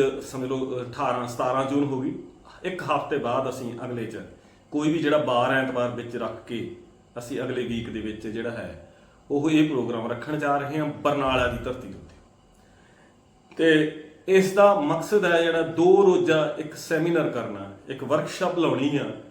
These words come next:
ਜਿਸ ਦੇ ਵਿੱਚ ਸਾਡੀ ਲੀਡਰਸ਼ਿਪ ਦੀ ਡਿਵੈਲਪਮੈਂਟ ਲਈ ਸਾਡੇ ਜਿਹੜੇ ਹੈ ਪ੍ਰੋਗਰਾਮ ਹੋਣਗੇ। ਉਹਦੇ ਵਿੱਚ ਵੱਖ-ਵੱਖ ਤਰ੍ਹਾਂ ਦੇ, ਕਿਉਂਕਿ ਇਹ ਦੋ ਰੋਜ਼ਾ ਪ੍ਰੋਗਰਾਮ ਆ, ਦੋ ਦਿਨ ਤੇ ਇੱਕ ਰਾਤ। ਮਤਲਬ ਜਿਵੇਂ ਆਪਾਂ ਕਹਿ ਲਈਏ ਵੀ ਪਹਿਲੇ ਦਿਨ ਇਹ ਦਸ ਗਿਆਰਾਂ ਵਜੇ ਪ੍ਰੋਗਰਾਮ ਚੱਲੂਗਾ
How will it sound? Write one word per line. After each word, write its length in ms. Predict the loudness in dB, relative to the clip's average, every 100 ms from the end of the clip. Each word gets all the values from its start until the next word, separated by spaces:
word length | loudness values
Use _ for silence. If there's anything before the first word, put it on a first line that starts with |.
| -20 _
ਜਿਸ 260 | -6 -4 -2
ਦੇ 140 | -2
ਵਿੱਚ 180 | -4 -6
ਸਾਡੀ 300 | -2 0 2
ਲੀਡਰਸ਼ਿਪ 500 | 2 2 2 0 -2
ਦੀ 200 | -4 -6
ਡਿਵੈਲਪਮੈਂਟ 680 | -2 -2 -2 -4 -8 -8 -12 -18 -10
ਲਈ 340 | -6 -4 -6 -10 -18 -10
ਸਾਡੇ 220 | -6 -6
ਜਿਹੜੇ 260 | -4 -4 -4
ਹੈ 240 | -6 -8
ਪ੍ਰੋਗਰਾਮ 420 | -2 -2 -2 -6 -10
ਹੋਣਗੇ। 320 | -12 -14 -16 -20 -20 -20 -20 -4
ਉਹਦੇ 180 | 0 4
ਵਿੱਚ 360 | 4 4 4 4 2 -6 -14 -20 _ _ -16
ਵੱਖ-ਵੱਖ 600 | 2 4 4 2 0 0
ਤਰ੍ਹਾਂ 300 | -2 -2 -4
ਦੇ, 100 | -8 -10 -14 -20 _ _ -20 -10
ਕਿਉਂਕਿ 220 | -6 -4 0
ਇਹ 420 | 4 4 4 -2
ਦੋ 360 | 6 8 10
ਰੋਜ਼ਾ 280 | 8 6 4
ਪ੍ਰੋਗਰਾਮ 480 | 2 0 0 -4 -4
ਆ, 120 | -6
ਦੋ 400 | 4 8 8 6
ਦਿਨ 380 | 2 0 0 -2
ਤੇ 80 | -2
ਇੱਕ 320 | -2 -2 -4
ਰਾਤ। 400 | -6 -6 -10 -16 -20 -20 -20 -20 -4
ਮਤਲਬ 420 | 4 4 4 0 0
ਜਿਵੇਂ 260 | 2 4
ਆਪਾਂ 200 | 6 4
ਕਹਿ 160 | 2 0
ਲਈਏ 180 | 2 0
ਵੀ 160 | 2
ਪਹਿਲੇ 280 | 4 6 6
ਦਿਨ 160 | 4 2
ਇਹ 160 | 0
ਦਸ 280 | 2 2 2
ਗਿਆਰਾਂ 260 | 2 2 2
ਵਜੇ 140 | 0
ਪ੍ਰੋਗਰਾਮ 420 | 0 -2 -2 -2
ਚੱਲੂਗਾ 500 | -2 0 0 0 -4